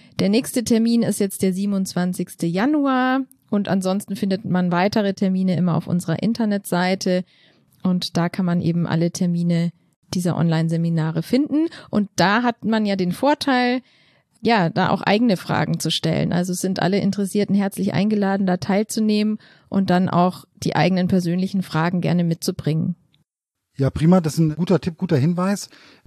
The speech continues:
Speaker 2: Ich sag's nochmal konkreter, bei uns auf der Internetseite w w w v z minus b w punkt d e slash online seminare minus b w. Da gibt es eine Übersicht über alle Seminare, die wir anbieten und da gibt's dann auch Links, über die man sich anmelden kann.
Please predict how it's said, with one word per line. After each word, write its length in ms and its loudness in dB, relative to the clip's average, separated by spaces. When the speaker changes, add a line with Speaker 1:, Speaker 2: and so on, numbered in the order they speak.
Speaker 2:
Ich 100 -10
sag's 220 0
nochmal 180 2
konkreter, 460 0
bei 80 0
uns 140 0
auf 100 -6
der 120 -4
Internetseite 720 -2
w 140 -4
w 100 -6
w 140 -2
v 280 -2
z 340 -6
minus 400 0
b 220 -2
w 160 0
punkt 380 -4
d 60 0
e 300 0
slash 440 0
online 420 4
seminare 560 0
minus 480 -2
b 220 -4
w. 220 -2
Da 120 0
gibt 240 -6
es 240 -10
eine 80 2
Übersicht 400 2
über 220 0
alle 200 6
Seminare, 460 4
die 100 2
wir 120 2
anbieten 400 0
und 180 4
da 60 6
gibt's 180 -2
dann 100 4
auch 100 4
Links, 220 6
über 140 2
die 80 2
man 160 6
sich 280 -6
anmelden 720 2
kann. 360 -6